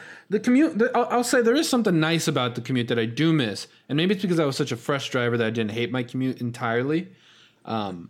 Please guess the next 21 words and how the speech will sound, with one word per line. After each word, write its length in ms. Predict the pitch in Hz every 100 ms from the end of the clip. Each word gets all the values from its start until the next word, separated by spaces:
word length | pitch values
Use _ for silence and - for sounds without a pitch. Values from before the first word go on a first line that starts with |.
| -
I, 80 | -
I 180 | 135 135
more 200 | 147 151
hated 340 | 147 139 127 120
days 340 | 120 127 131
that 100 | 120
were 140 | 113 110
extra 380 | 120 - - 127
rough 420 | 127 127 - -
where 160 | 117
I 60 | 107
was 140 | 107
stuck 240 | 107 113 113
in 80 | 110
traffic 360 | 110 107 143
or 60 | 143
something. 460 | 143 160 180 185 185 - - - _
But 420 | 139 135 123 117 - _ _ _ _ _ _ _
I 120 | - 165
do 360 | 131 - 208
think 360 | 208 208 208